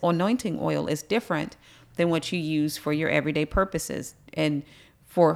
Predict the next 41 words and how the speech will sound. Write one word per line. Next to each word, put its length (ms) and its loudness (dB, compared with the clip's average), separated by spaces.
who's 200 2
supposed 320 0
to 80 -4
be 100 -4
touching 380 -4
it, 120 -4
when 300 0
they're 200 2
to 100 -2
touch 260 -4
it, 60 -10
and 100 -2
how 320 2
they're 120 2
to 120 -2
touch 260 -4
it, 200 -4
because 340 -4
we've 180 2
already 260 2
seen, 480 -2
um, 440 2
Aaron's 320 6
sons 340 0
take 280 -2
the 140 0
censers 560 0
and 160 0
do 100 0
things 300 0
that 100 -2
they 140 0
ought 200 0
not 240 -4
do. 340 0
So 440 2
for 180 4
them 280 6
not 240 4
to 100 2
be, 420 0